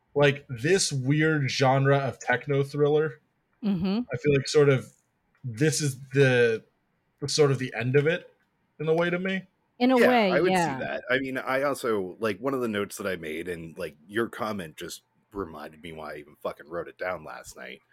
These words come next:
Speaker 3: 'cause I was, I was a little more hammered than I realized while watching this last night.
Speaker 1: Attaboy.
Speaker 3: Um, but, like, I wrote down Hackers and The Matrix,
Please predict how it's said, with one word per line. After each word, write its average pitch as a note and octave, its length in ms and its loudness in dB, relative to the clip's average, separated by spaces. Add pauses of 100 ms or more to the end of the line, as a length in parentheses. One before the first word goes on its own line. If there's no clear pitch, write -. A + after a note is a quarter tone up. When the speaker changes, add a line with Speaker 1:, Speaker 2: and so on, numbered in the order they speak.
(420)
Speaker 3:
'cause - 160 -14
I E2+ 140 -2
was, D#2 360 -14
I C3+ 100 2
was B2 100 -2
a A2 40 -6
little A2 160 -4
more F#2 180 -6
hammered F2 300 -8
than D#2+ 100 -8
I D2 80 -12
realized F#2 500 -6
while F#2 120 -4
watching E2+ 360 -12
this D#2 160 -18
last D2+ 320 -12
night. G2 240 -8
Speaker 1:
Attaboy. F#2+ 440 -6 (180)
Speaker 3:
Um, E2+ 680 -4 (800)
but, G2 240 -2
like, G2 220 -4
I G#2+ 60 0
wrote G#2+ 300 -4
down G2 380 -4
Hackers A#2+ 640 -8
and G2 100 -10
The F2 60 -12
Matrix, - 720 -16